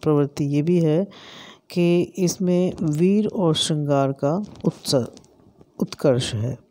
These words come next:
जो साहित्य रचा गया, आदिकालीन साहित्य, इसमें वीर और श्रृंगार हमें बहुत रूप में दिखाई देता है। इन सभी वीर गाथाओं में वीर रस के साथ साथ श्रृंगार रस का भी पूर्ण उद्रेक हुआ है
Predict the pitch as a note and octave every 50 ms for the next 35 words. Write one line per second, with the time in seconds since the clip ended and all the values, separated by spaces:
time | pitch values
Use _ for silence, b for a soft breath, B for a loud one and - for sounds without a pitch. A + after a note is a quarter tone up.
0 | _ _ _ _ _ b b b b b b b b b b - D3 C#3+ - E3+
1 | E3+ F3 E3 D3+ - - C#3+ A#2+ C#3+ E3+ E3 - F#3+ E3 C#3+ C3+ D3 C#3 C3+ C3
2 | C3+ C#3+ D3 C#3+ C3+ B2+ C#3 C3+ C#3 C3 C3 C#3 C#3 C3+ - C#3 C3 C#3 C#3+ D3+
3 | - G#3+ G#3+ G#3+ B B B B B B B E3 D#3+ D3+ - E3 D3+ D3 D3 D#3+
4 | E3+ - D#3+ D3 D#3+ D#3+ E3 F3+ G3 - - - D#3 D#3 D#3 E3 G3 G#3+ B B
5 | B B B B B - - D#3 D3 D3 C#3+ C#3+ C#3 C#3 D3+ F#3 A3 G#3+ B B
6 | B B B B - C3+ B2+ C3 C#3 C#3 C#3 C#3 C#3 - - E3 F3 F3+ F3+ -
7 | - - - _ _ _ _ - D#4+ G#3 _ _ - - D3 E3+ E3 D#3+ D3+ D3+
8 | D3 C#3 D3 D3+ D3 - - C3 C3+ D3 E3+ - - C#3+ B2+ A#2+ B2+ A2+ - -
9 | C3+ A#2+ B2 A#2+ - - - _ _ B B B B B B B B B G3 G#3
10 | G#3+ G3+ - - - G3+ F#3+ F3 F3+ G#3 A3+ A3 G#3 G3 F3+ D#3 D#3 D3+ C#3+ C#3+
11 | C3 - D3+ C#3+ C#3+ C#3 C#3 C#3+ C#3+ D3 D3 C#3 C#3 C#3+ D3 C#3+ C3+ - C#3 C#3
12 | C#3 C3+ - - C#3+ C#3+ - D3+ D#3+ E3 D#3+ - - E3+ D3 B2 - - B B
13 | B B B B - - F3+ F3+ F3 F#3 F#3 F#3+ F#3 E3+ - - - - C#3 C#3
14 | C3+ C3+ D3 D3 D3+ D3+ _ - - F3+ F#3 F#3+ G3+ - - - D#3 C#3 - -
15 | C3+ C3 - - - - E3 D3 C#3 B2 A2 G2+ G2 C3+ - -